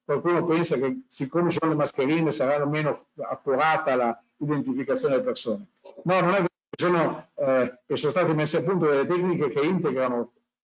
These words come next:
come dicevo, faccia e postura, e quindi anche in presenza di occlusioni massicce ci si riconosce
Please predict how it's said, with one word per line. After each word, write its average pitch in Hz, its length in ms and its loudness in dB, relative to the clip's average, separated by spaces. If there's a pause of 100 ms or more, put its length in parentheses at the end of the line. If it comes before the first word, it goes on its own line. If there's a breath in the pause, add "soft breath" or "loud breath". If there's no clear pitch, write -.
(260)
come - 160 -4
dicevo, 143 400 0
faccia 156 420 -2
e 123 60 0
postura, 165 800 0 (300)
e 147 160 -2
quindi 180 360 2
anche 175 360 -2
in 151 120 0
presenza 160 380 -2
di 147 80 0
occlusioni 147 440 -2
massicce 156 800 -2 (180)
ci 151 140 -4
si 151 140 -2
riconosce 147 720 0